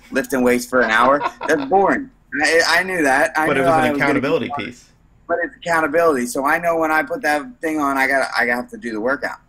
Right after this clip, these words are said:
Speaker 1: You know, there, there's no other option. So put yourself in a corner to where you have to do what you have to do to get to the goals that you wanna get to.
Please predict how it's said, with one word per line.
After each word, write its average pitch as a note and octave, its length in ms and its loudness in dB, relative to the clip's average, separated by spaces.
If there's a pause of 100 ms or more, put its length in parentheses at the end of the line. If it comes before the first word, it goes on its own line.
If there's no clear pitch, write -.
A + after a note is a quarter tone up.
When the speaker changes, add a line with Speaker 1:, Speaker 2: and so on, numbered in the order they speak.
(200)
Speaker 1:
You A2 140 -6
know, A#2 340 -2
there, A#2 240 0
there's A#2+ 300 -2
no B2 160 2
other A2+ 180 2
option. A2 360 0
So A#2+ 260 2
put D3 260 -6
yourself D3 340 0
in C3 80 -2
a A#2+ 60 -4
corner C#3 500 2 (220)
to D3+ 80 -2
where C#3+ 160 4
you C3+ 140 0
have C#3 220 0
to A#2+ 60 -18
do C3 420 2 (220)
what D3+ 240 0
you E3 120 2
have D#3 160 0
to - 100 -12
do C3 280 0
to B2+ 120 -8
get B2 220 -4
to B2 80 -8
the A#2+ 100 -4
goals A#2+ 380 0
that G#2 120 0
you G#2+ 100 -2
wanna G#2+ 200 -2
get A2+ 220 -2
to. - 200 -8